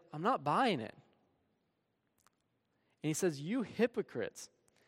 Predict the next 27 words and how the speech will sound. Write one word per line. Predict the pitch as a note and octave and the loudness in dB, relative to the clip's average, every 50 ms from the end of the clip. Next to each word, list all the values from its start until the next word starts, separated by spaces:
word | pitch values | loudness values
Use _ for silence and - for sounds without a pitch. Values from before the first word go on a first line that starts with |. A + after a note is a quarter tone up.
| _ _ _ - | _ _ _ -4
And | E3+ F3 G3+ | 0 2 2
then | A3+ | 2
he | A3+ A3+ - | 2 6 8
actually | F3+ F#3 G#3 G#3 G#3+ A#3 A3+ G3+ | 10 10 10 10 6 0 -2 0
goes | E3+ G3 G3 G3+ F#3 | 2 2 2 2 2
and | F#3+ F3 | 0 -4
he | C#3+ | -4
quotes | - - - - F#3 G3 G3+ G3+ G3 - | -6 -10 -2 2 6 8 8 6 6 2
the | - F3 E3+ E3 | 2 4 6 6
Isaiah | D#3+ D3 C#3+ E3 E3+ E3+ D3+ | 6 6 6 6 8 8 6
pro-, | - - - E3 E3 E3+ - - - | 4 2 4 4 4 4 4 -2 0
or | F3 E3 D#3 D3 C#3+ D#3 | 4 6 6 6 6 4
the | D3 C#3+ | 2 -4
prophet | - - - E3 E3+ F3 E3+ - - F3 D#3 D3+ - - - - - - _ | -4 4 8 10 10 10 8 6 4 4 6 4 4 -2 -14 -20 -20 2 _
Isaiah. | D3 D#3 D3+ C#3+ B2+ C3 D3+ D#3+ E3+ E3 C#3 A#2 A2 G#2 G#2+ - - - - _ _ _ _ _ _ _ _ _ _ _ _ - - | 10 10 10 8 6 6 8 10 10 10 10 8 6 4 -2 -6 -16 -20 -20 _ _ _ _ _ _ _ _ _ _ _ _ -18 -8
And | - D#3 | -2 0
he | E3 D3+ | 0 0
says | - F#3 F#3 E3+ C#3 C#3 | 4 4 4 4 4 4
this, | E3 F3+ E3 B2+ A2+ - - - - _ _ _ _ _ _ _ _ _ _ _ _ _ _ _ _ _ _ _ _ _ _ _ _ _ _ _ _ _ - _ _ _ _ _ _ _ _ _ _ _ | 6 6 8 6 6 2 -6 -14 -18 _ _ _ _ _ _ _ _ _ _ _ _ _ _ _ _ _ _ _ _ _ _ _ _ _ _ _ _ _ -20 _ _ _ _ _ _ _ _ _ _ _
and | D3+ D3+ | 2 4
I | D3+ D3 | 4 6
think | - F#3+ G3 G#3 | 6 4 4 4
it's | G3 - | 0 -2
a | D3+ | -6
pretty | - - - F#3 F#3+ G3 F#3+ | -8 -2 2 4 4 4 4
profound | - - F3 D#3 - - E3 E3 E3 D#3+ D#3 - | 4 2 0 0 2 4 4 6 6 6 4 2
insight. | D#3 D#3 E3 - - - D3 C3 B2+ B2+ B2 B2+ | 0 0 0 -2 0 4 8 8 10 10 8 6